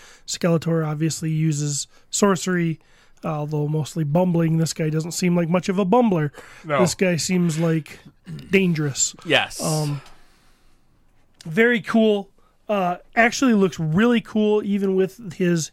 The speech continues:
Speaker 1: he has that alternative blue head.
Speaker 2: Yeah.
Speaker 1: And when you put that on him, he's really just cool, even, even when he's not sporting the more Skeletor look.
Speaker 2: I think all three heads he looks great in. You know, even just the basic armor.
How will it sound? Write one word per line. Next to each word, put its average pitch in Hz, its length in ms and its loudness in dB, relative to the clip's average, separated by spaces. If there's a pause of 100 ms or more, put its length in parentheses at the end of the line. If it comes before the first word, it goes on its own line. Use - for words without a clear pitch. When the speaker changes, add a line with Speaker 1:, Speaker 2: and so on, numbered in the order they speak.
Speaker 1:
he - 100 -6
has 196 120 -2
that 185 100 -2
alternative 170 680 0
blue 170 160 0
head. 156 300 -2 (500)
Speaker 2:
Yeah. 120 100 -8 (220)
Speaker 1:
And 175 60 -6
when 202 100 4
you 220 60 4
put 214 200 -2
that 185 160 2
on 165 300 2
him, 165 400 -2 (600)
he's 190 260 0
really 208 340 4
just 160 280 -2
cool, 175 480 0
even, 190 460 0
even 185 500 2 (840)
when 185 120 -6
he's 160 140 -2
not 185 240 0
sporting 175 500 2
the 165 140 2
more 170 240 2
Skeletor 180 840 0
look. 175 480 -2 (120)
Speaker 2:
I 143 80 0
think 135 160 -4
all 123 180 2
three 110 320 -8
heads 98 260 -8
he 95 80 -14
looks 95 240 -14
great 95 300 -12
in. 95 280 -12 (360)
You 95 100 -14
know, 98 140 -10
even 104 240 -8
just 101 180 -14
the 98 80 -12
basic 98 400 -12
armor. 95 460 -12